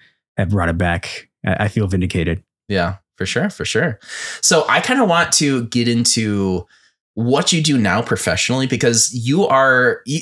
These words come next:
Speaker 2: you've got a weird combination of skills
Speaker 1: Mm-hmm.
Speaker 2: where it's videography. You went to school for videography. You've also got your master's in business recently.
Speaker 1: Mm-hmm.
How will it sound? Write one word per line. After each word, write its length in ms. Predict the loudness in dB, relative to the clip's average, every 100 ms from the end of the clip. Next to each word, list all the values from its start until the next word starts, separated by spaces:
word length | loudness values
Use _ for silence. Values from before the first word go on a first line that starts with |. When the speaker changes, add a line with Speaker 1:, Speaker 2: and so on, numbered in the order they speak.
| -2
Speaker 2:
you've 260 | 0 2
got 240 | 4 4 4
a 140 | 2
weird 580 | 0 2 4 4 2 0
combination 760 | 0 0 2 2 2 0 0
of 120 | 0
skills 480 | -2 0 -2 -2 0
Speaker 1:
Mm-hmm. 260 | 2 2 0
Speaker 2:
where 240 | 2 2 2
it's 420 | 0 2 0 0
videography. 800 | -2 2 4 2 2 -2 0 2
You 120 | 2
went 220 | 0 0
to 60 | 0
school 240 | 0 -2
for 160 | 0 -4
videography. 760 | -2 -2 0 0 0 -4 -2
You've 200 | -2 -2 0
also 600 | 0 2 2 4 2 0 -2
got 180 | -2
your 100 | 0
master's 400 | 0 0 0 -2
in 100 | 0 -2
business 480 | 0 0 0 0
recently. 540 | 2 2 0 2 2 2
Speaker 1:
Mm-hmm. 380 | 2 2 2